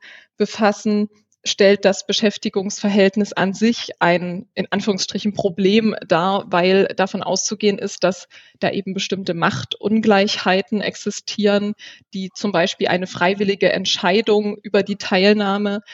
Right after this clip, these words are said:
an der Befragung verhindern oder jedenfalls erschweren können, sodass da bestimmte Anforderungen und spezielle Sicherheitsvorkehrungen nach meinem Dafürhalten zu implementieren wären,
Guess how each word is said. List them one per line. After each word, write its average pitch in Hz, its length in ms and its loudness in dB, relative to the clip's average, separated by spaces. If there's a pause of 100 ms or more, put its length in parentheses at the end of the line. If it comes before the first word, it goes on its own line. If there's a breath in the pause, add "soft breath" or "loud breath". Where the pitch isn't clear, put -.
(260 loud breath)
an 196 200 -2
der 190 200 4
Befragung 196 960 -2 (360 soft breath)
verhindern 220 800 2
oder - 280 -2
jedenfalls 190 960 0 (160)
erschweren 196 540 2
können, 185 280 -2
sodass 185 400 -2
da 185 240 2
bestimmte 202 600 -2
Anforderungen 196 1000 -2 (440 loud breath)
und 185 320 -6
spezielle 208 560 2
Sicherheitsvorkehrungen 196 1500 0
nach 190 180 -4
meinem 196 260 2
Dafürhalten 196 560 0
zu 196 120 -4
implementieren 196 840 -2
wären, 185 360 0